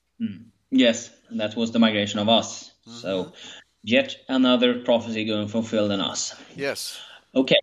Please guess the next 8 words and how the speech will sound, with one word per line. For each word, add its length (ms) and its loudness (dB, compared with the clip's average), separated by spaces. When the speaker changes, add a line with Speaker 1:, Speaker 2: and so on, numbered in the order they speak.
Speaker 1:
<laughs> 680 -8
During 260 6
the 80 6
last 320 4
hundred 280 0
years, 440 -2
um, 380 -10
archaeologists 920 0